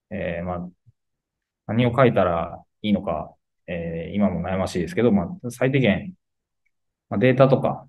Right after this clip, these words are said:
えー、このGitHubのレポジトリのダウンロードの仕方とか、えー、このワークフローの実行環境や実行の仕方、あとは、えー、各オプションの意味みたいなのは丁寧に書く必要があるかなと思います。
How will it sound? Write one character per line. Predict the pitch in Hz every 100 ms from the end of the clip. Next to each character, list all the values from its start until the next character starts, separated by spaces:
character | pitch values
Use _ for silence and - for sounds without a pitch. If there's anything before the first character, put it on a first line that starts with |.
| _
え | - 90 90
ー、 |
こ | 113
の | 113 110
GitHub | 113 110 117 104 98
の | 95
レ | 92
ポ | 92
ジ | 101
ト | 104
リ | 107
の | 139
ダ | 113
ウ | 104
ン | 98
ロ | 95
ー |
ド | 87
の |
仕 | 87 -
方 | 92 87
と | 92
か、 | 87 78 - _ -
え | 92 87
ー、 |
こ | 110
の | 104 95
ワ | 104
ー |
ク | 104
フ | 101
ロ | 120
ー |
の | 107
実 | 95 90 -
行 | 104 92 92 90
環 | 110 104
境 | 104 85
や | 87
実 | - 82 -
行 | 101
の | 87
仕 | -
方、 | 92 90 90 - _ _ _ _ _ -
あ |
と | -
は、 | 92 85 82
え | 85 85 82 -
ー、 |
各 | - 143 123
オ | 95
プ | -
シ | 104
ョ |
ン | 98
の |
意 | 107
味 | 101
み | 87
た | 90
い |
な | 85
の | 127
は | 131 90 -
丁 | -
寧 | 92 85
に | 85
書 | 85
く | 82
必 | -
要 | 82
が | 82
あ |
る | 82
か | 107
な | 104
と | -
思 | 76
い | 71
ま | -
す。 | - -